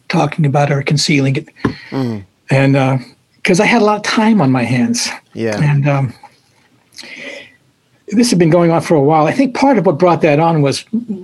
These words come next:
Speaker 1: getting remarried and blending a family. Sharon had
Speaker 2: Mm.
Speaker 1: two boys, and I had two boys and a girl.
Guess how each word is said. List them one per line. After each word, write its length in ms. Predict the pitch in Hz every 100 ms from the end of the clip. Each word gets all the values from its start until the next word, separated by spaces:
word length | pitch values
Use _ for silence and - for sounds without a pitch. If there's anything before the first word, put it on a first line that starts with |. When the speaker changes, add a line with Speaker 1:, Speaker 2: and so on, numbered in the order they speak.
| 160 139 - - 165 -
Speaker 1:
getting 280 | 139 190 254
remarried 560 | 254 240 147 139 156 -
and 200 | 151 127
blending 440 | 160 185 190 185
a 40 | 165
family. 580 | - 160 147 135 123 120
Sharon 380 | - 170 185
had 140 | 160 143
Speaker 2:
Mm. 60 |
Speaker 1:
two 180 | 110 202
boys, 420 | 151 160 170 165
and 100 | 151
I 80 | 147
had 220 | 143 139 131
two 140 | 185
boys 340 | 143 156 147
and 80 | 170
a 60 | 135
girl. 360 | 147 143 127